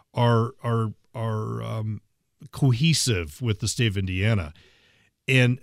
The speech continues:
but that's a mayor candidate working with the state. And, uh, we all know that when Indianapolis was kinda,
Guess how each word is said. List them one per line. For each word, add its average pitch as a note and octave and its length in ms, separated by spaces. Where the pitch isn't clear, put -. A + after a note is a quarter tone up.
but A2 200
that's F3+ 200
a D3+ 60
mayor C#3+ 320
candidate A2 420
working B2+ 420
with G2 160
the F2+ 80
state. B2+ 520
And, B2+ 360
uh, B2+ 280
we D#3 160
all G#3 240
know A2 760
that A2+ 400
when C3 360
Indianapolis C3+ 840
was G#2 220
kinda, F3 360